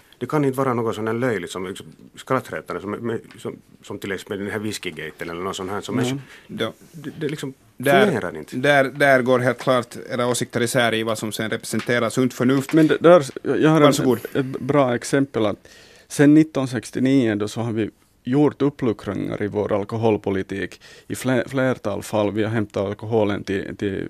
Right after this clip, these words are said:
Speaker 2: ärkiosker och till, till bensinmackar. Vi har sänkt alkoholskatten i fyra repriser. Eh,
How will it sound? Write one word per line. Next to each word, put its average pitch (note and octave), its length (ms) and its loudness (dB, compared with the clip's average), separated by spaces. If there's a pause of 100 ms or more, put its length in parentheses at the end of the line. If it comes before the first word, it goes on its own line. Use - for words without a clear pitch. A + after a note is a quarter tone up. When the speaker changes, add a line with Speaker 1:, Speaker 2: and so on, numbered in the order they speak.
Speaker 2:
ärkiosker G2+ 680 -4
och F#2 100 -6
till, F#2+ 160 -10 (340)
till - 100 -8
bensinmackar. G2+ 880 -2
Vi F#2+ 120 -4
har G2+ 80 -2
sänkt G#2+ 380 0
alkoholskatten G2+ 920 -2
i F#2+ 60 -6
fyra G#2+ 380 -2
repriser. G2 680 -2 (640)
Eh, G#2 140 -6